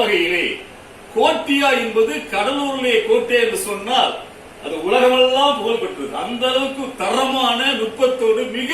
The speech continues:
அருமையாக கட்டுவார்கள். அந்த கோட்டியாவை. அந்த கோட்டியா, கடலூர் துறைமுகத்திலே கட்டப்படுகின்ற அந்த கோட்டியா,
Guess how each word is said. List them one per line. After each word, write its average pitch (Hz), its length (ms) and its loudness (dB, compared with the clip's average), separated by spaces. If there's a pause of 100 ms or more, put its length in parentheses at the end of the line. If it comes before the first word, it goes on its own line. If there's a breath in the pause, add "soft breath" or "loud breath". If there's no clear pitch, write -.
(160)
அருமையாக 320 420 4
கட்டுவார்கள். - 560 -2 (460)
அந்த - 100 -6 (100)
கோட்டியாவை. 214 500 -2 (480)
அந்த 214 160 -2 (140)
கோட்டியா, 262 480 2 (880)
கடலூர் 254 440 4
துறைமுகத்திலே 247 480 2 (100)
கட்டப்படுகின்ற 233 640 0
அந்த 170 200 -4
கோட்டியா, 247 440 2